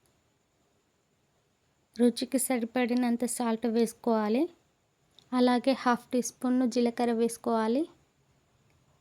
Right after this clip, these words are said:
వీటిని మొత్తం మిక్సీ పట్టేసుకోవాలి.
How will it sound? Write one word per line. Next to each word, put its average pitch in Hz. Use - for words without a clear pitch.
వీటిని 262
మొత్తం 254
మిక్సీ 233
పట్టేసుకోవాలి. 233